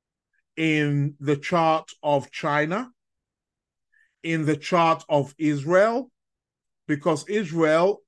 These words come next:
remember I've told you, is Taurus sun. So Scorpio is the opposite sign.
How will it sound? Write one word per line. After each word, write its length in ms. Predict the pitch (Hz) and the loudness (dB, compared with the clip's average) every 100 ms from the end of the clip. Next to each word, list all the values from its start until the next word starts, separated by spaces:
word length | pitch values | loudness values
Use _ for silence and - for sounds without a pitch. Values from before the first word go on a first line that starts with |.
| _ _ | _ _
remember 380 | 165 151 160 180 | -4 -2 -2 0
I've 160 | 156 143 | 0 0
told 300 | 196 208 143 | 0 0 0
you, 260 | 156 185 - | -2 -2 -4
is 360 | 147 143 143 | -2 -2 -6
Taurus 720 | - 190 196 185 180 180 - _ | -6 2 4 6 4 2 -10 _
sun. 580 | - - 180 156 113 90 _ _ _ _ _ _ _ _ _ _ _ _ _ | -20 -6 -4 -4 -6 -16 _ _ _ _ _ _ _ _ _ _ _ _ _
So 300 | - 147 139 | -6 -4 -4
Scorpio 480 | - 170 170 160 | -2 -2 -2 0
is 120 | 143 131 | -2 -2
the 100 | 139 | -6
opposite 380 | 139 123 127 | -8 -12 -14
sign. 420 | - 135 120 101 | -8 -6 -6 -8